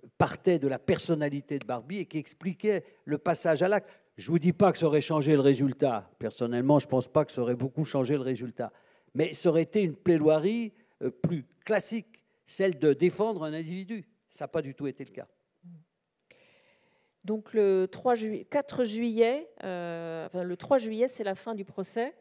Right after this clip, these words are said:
Speaker 2: trois juillet, donc mille neuf cent quatre-vingt-sept, euh, les jurés se réunissent pour délibérer. Ils vont délibérer pendant six heures, je crois.
Speaker 1: Six heures trente et une, oui.
Speaker 2: Voilà. Et, euh, vous êtes avec eux, bien sûr.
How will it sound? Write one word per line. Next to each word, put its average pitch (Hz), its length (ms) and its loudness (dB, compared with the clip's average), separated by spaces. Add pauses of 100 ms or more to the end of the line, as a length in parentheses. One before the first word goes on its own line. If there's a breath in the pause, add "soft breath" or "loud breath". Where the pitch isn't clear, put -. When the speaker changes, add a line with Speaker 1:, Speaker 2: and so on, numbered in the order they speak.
(240)
Speaker 2:
trois 214 100 0
juillet, 202 320 -2
donc 190 140 -6
mille 185 140 -10
neuf 185 100 -6
cent 208 120 -10
quatre-vingt-sept, 202 880 -6 (560 soft breath)
euh, 160 560 -8
les 180 380 -8
jurés 214 360 -4
se 170 800 -8
réunissent 202 600 -6
pour 202 140 -4
délibérer. 196 640 0 (120)
Ils 190 120 -16
vont 196 100 -10
délibérer 202 480 0
pendant 190 260 -6
six 202 320 -8
heures, 254 200 2
je 208 100 -4
crois. 220 240 -2
Speaker 1:
Six 190 260 -4
heures 190 120 0
trente 147 260 -6
et 135 60 -2
une, 120 320 -6
oui. 120 160 -8
Speaker 2:
Voilà. 170 280 -10 (220)
Et, 196 320 -2
euh, 175 480 -2
vous 170 140 -8
êtes 180 100 -10
avec 165 300 -12
eux, 214 80 -4
bien 175 160 -12
sûr. 240 340 -12